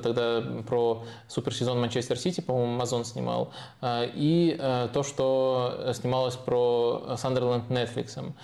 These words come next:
То есть, э, наоборот, драматичная история падения, когда все ожидали успеха. То есть, э, и плюс у тебя ещё тут есть возможность влиять на события, добавлять огня, либо, наоборот, немножко тушить, э, изнутри, потому что,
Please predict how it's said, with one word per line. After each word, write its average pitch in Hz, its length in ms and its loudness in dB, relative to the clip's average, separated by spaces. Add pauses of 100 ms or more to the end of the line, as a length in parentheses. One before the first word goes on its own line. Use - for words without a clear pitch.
(220)
То 127 80 2
есть, 113 260 -2
э, 120 240 4
наоборот, 120 360 2
драматичная 123 500 -2
история 123 260 0
падения, 127 420 0
когда 123 220 0
все 123 320 2 (160)
ожидали 120 320 0
успеха. 120 520 -2 (360)
То 135 80 0
есть, - 320 -4
э, 143 1120 -2
и 160 100 4
плюс 165 280 0
у 135 80 2
тебя 147 180 2
ещё 139 220 0
тут - 180 -4
есть 135 280 -2
возможность 131 880 2 (360)
влиять 131 540 2
на 123 340 0
события, 131 720 2
добавлять 123 540 2
огня, 123 300 0
либо, 117 220 0
наоборот, 120 340 2
немножко 120 320 -2
тушить, 175 480 -2
э, 135 260 2
изнутри, 135 360 0
потому 123 280 -4
что, 123 260 -4